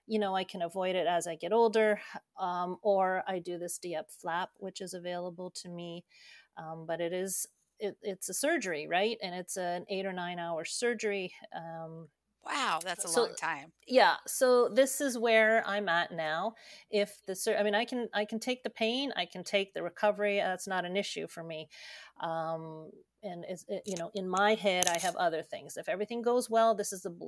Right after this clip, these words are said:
Speaker 1: you know, this is gonna be great. I'll never have to go back and see, uh, the plastic surgeon. I can get this Dieppe flap done, and that's the end of it. The tissue is my own. I'll, you know, I won't have this feeling of the implants.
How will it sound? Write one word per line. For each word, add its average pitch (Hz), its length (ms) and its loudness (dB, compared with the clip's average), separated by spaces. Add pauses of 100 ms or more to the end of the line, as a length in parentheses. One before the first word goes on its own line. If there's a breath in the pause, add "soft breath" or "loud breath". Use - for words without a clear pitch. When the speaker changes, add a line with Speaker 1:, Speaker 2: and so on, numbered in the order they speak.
Speaker 1:
you 185 100 -4
know, 175 60 -4
this 180 140 -2
is 170 100 -6
gonna 185 220 -4
be 170 100 -6
great. 160 480 -2
I'll 185 100 -4
never 196 260 2
have 175 220 -2
to 190 60 -8
go 180 140 -2
back 170 260 -2
and 165 100 -10
see, 240 460 -4 (540 soft breath)
uh, 160 40 -12
the 165 120 -12
plastic 170 460 -6
surgeon. 190 520 -6 (300 loud breath)
I 165 60 -6
can 170 140 -14
get 180 200 -2
this 180 180 -6
Dieppe 170 380 -4
flap 165 320 -4
done, 170 300 -2
and 165 140 -6
that's 156 220 -6
the 175 140 -4
end 175 160 0
of 151 40 -2
it. 151 120 0 (100)
The 147 80 -16
tissue 180 380 -2
is 180 120 0
my 175 220 -2
own. 175 320 0 (560 soft breath)
I'll, 156 320 0
you 170 100 -6
know, 156 280 -4
I 170 60 -2
won't 165 220 -4
have 170 300 0
this 175 220 -4
feeling 175 360 -6
of 165 100 -8
the 170 120 -8
implants. 175 640 -6